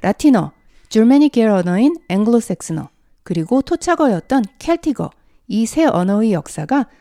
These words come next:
곧 영어의 역사와 다름없다고 하겠습니다. 기원전 팔백 년대에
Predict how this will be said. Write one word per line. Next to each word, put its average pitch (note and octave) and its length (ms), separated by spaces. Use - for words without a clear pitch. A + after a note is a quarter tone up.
곧 G3 240
영어의 G#3 380
역사와 F3 480
다름없다고 E3+ 640
하겠습니다. D#3+ 720
기원전 D4+ 460
팔백 F4 300
년대에 A3+ 580